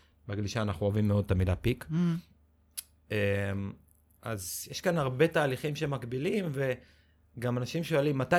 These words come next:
Speaker 1: כל הדבר הזה יחזור?" יחזור למה בדיוק? כלומר, למצב שאנחנו היינו לפני, נקרא לזה חודשיים, כן? כי המדינה מנהלת פה משבר כבר חודשיים. זה שאנחנו בתוכו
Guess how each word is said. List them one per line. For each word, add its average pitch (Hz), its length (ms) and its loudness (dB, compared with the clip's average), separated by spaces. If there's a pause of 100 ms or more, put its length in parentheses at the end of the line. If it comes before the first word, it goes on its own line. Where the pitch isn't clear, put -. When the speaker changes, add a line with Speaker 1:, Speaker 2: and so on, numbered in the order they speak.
Speaker 1:
כל 180 140 6
הדבר 147 320 6
הזה 123 160 2
יחזור?" 113 420 2
יחזור 113 420 6
למה 170 340 10
בדיוק? 117 460 8
כלומר, 113 320 8 (540)
למצב 123 540 4
שאנחנו 127 760 -2 (220)
היינו 180 220 0
לפני, 147 580 -2 (400)
נקרא 131 280 -2
לזה 160 200 2
חודשיים, 131 640 0
כן? 139 260 -4
כי 98 140 -8
המדינה 98 420 -4
מנהלת 139 380 -4
פה 123 100 -6
משבר 110 320 -4
כבר 123 120 -4
חודשיים. 92 460 -6 (600)
זה 113 100 -4
שאנחנו 123 600 -4 (240)
בתוכו 139 800 4